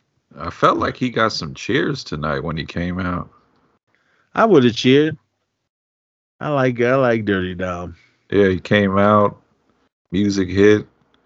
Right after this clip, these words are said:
Speaker 1: flipped that mullet back. I heard, I, I heard some, I heard some <laughs> cheers going on.
Speaker 2: Here comes Carlito. He ain't even running. He just walking in.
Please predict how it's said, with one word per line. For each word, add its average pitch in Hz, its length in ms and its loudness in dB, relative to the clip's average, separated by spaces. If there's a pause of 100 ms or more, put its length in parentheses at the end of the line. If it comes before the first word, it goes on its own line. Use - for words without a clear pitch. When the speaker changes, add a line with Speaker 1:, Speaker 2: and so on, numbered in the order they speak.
(380)
Speaker 1:
flipped 98 240 0
that 92 140 6
mullet 95 400 0
back. 104 360 2 (380)
I 95 60 -10
heard, 92 580 -2
I, 82 440 0
I - 60 6
heard 220 240 2 (120)
some, - 120 -8
I 165 120 0
heard 113 240 2
some - 160 -6
<laughs> - 0 -
cheers 143 640 -4
going - 400 -4
on. - 160 -6 (2750)
Speaker 2:
Here 104 240 -10
comes 98 260 -10
Carlito. 92 720 -2 (640)
He 110 140 -10
ain't 92 140 -8
even 90 280 -6
running. 90 340 -6
He 98 120 -6
just 90 200 -2
walking 90 500 -2
in. 85 200 -10